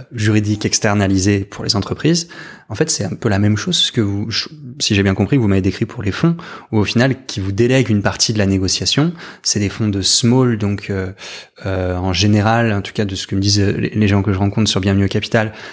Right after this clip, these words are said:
des fonds qui vont être, euh, comme ils, ils lèvent des plus petits montants, donc ils sont un peu moins structurés, c'est toute la partie middle back office, et donc, euh, qui doivent, euh, sûrement être, ça doit bien les arranger d'avoir une sorte de cellule externalisée, tout comme pour les P M E, c'est un petit peu ça aussi, ou ?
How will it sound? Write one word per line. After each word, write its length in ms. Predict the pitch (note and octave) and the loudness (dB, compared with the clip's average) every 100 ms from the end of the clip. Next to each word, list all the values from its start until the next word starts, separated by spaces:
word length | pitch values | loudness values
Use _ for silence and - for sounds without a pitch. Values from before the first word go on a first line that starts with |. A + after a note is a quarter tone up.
| - | -6
des 100 | - | -2
fonds 180 | G2+ B2 | 0 2
qui 120 | A2+ | 2
vont 80 | G2 | 2
être, 220 | F#2+ - - _ _ _ _ _ _ _ _ - | 2 -2 -12 _ _ _ _ _ _ _ _ -2
euh, 400 | G#2 F#2+ F#2 F#2 | 0 2 2 2
comme 180 | - A2+ | 2 2
ils, 140 | G#2+ | 2
ils 120 | G#2+ G#2 | 2 2
lèvent 100 | G2 | 2
des 100 | F#2+ | -2
plus 140 | - | -4
petits 160 | G#2 - | -6 -2
montants, 540 | G#2 G2+ B2+ D3 D#3+ | 0 2 4 4 2
donc 320 | D#3+ G#2 G2+ | 0 -4 -4
ils 40 | - | -2
sont 280 | - G#2 G#2 - - - | -2 -4 -8 -14 -20 -8
un 120 | G2+ | -4
peu 100 | G#2+ | 0
moins 160 | G#2+ | 2
structurés, 500 | G#2 - G#2 - A2+ | 0 -2 -4 0 0
c'est 120 | A2 - | 0 -2
toute 140 | - | -4
la 80 | G2+ | -2
partie 340 | F#2+ - - | -2 -2 0
middle 260 | G#2 G#2 G#2+ | 2 4 2
back 200 | G2+ G2+ | 0 -4
office, 400 | - C#3+ D#3+ - | -2 0 0 0
et 80 | A2 | 0
donc, 280 | G2+ A#2+ - | 0 0 -4
euh, 120 | G2 F#2+ - - - | -6 -6 -14 -18 -16
qui 140 | - | -6
doivent, 300 | G2 G#2+ G#2 | 0 2 2
euh, 400 | G2+ F#2+ F#2 F#2 F2+ | 0 0 -2 -4 -6
sûrement 340 | - G#2+ G2+ A2 | -6 -2 0 0
être, 120 | G2+ - - G2+ | -2 -10 -14 -8
ça 140 | A#2 A2+ | -4 -2
doit 100 | G#2+ | 2
bien 180 | A2 C3 | 2 4
les 160 | A#2 | 4
arranger 340 | A2 G#2 G#2+ C3 | 4 2 2 2
d'avoir 360 | G#2 A2 A#2+ | 2 2 2
une 320 | G#2 G2+ G#2+ | 2 2 0
sorte 280 | G#2+ A#2 G#2+ | -2 -2 -2
de 120 | A2 | -4
cellule 300 | G#2+ A#2+ A#2 | 0 2 2
externalisée, 680 | A#2 - A2+ G#2+ G2+ G#2 C3+ | 2 2 2 2 2 4 2
tout 120 | C3+ | 0
comme 480 | - G#2+ G#2+ G#2+ - | -2 0 0 -2 -10
pour 160 | - A2 | -10 -6
les 80 | G#2+ | -2
P 80 | A2 | 0
M 160 | B2+ | 0
E, 20 | |
c'est 340 | D3+ - - A#2 | 0 0 -2 -2
un 60 | |
petit 140 | A2+ - | -2 -2
peu 80 | A#2 | -2
ça 140 | B2 | 0
aussi, 240 | A#2+ F3+ | 0 -2
ou ? 300 | F#3 B2+ A2+ | -2 -2 -4